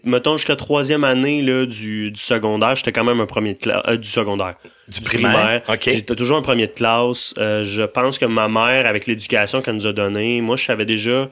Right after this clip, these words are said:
Speaker 1: je savais déjà compter, je savais déjà lire un petit peu, je connaissais quelques petites affaires avant de rentrer à l'école. Euh, quand on est arrivé, je me souviens, euh, avoir dit plus tard à ma mère que j'ai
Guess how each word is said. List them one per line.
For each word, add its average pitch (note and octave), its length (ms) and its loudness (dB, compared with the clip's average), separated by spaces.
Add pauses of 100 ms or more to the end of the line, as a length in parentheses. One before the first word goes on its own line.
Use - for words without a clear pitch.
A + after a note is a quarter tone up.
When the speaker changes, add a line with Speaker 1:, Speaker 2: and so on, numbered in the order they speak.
(440)
Speaker 1:
je - 80 -10
savais A2 160 2
déjà A#2+ 200 2
compter, B2+ 480 0
je - 80 -2
savais A2 200 0
déjà A2+ 220 0
lire B2+ 260 0
un G#2+ 160 0
petit - 120 -12
peu, A#2+ 280 -2
je - 80 -8
connaissais G#2+ 360 -4
quelques B2+ 280 -2
petites A2 260 -8
affaires A#2+ 320 0
avant A2 200 0
de A2+ 60 -2
rentrer G2+ 280 -4
à A#2 60 -2
l'école. A2 600 -4
Euh, F#2 580 -6
quand A#2+ 180 -4
on B2+ 100 -2
est A2+ 120 -2
arrivé, A2 500 -2 (580)
je A2 220 -6
me A#2+ 100 2
souviens, A#2+ 840 -2 (140)
euh, F#2+ 580 -6 (960)
avoir G#2+ 240 0
dit G#2 120 -8
plus B2+ 200 -6
tard C3 180 4
à B2+ 60 2
ma A2+ 120 0
mère B2 300 2
que G#2+ 320 0
j'ai G2 520 -10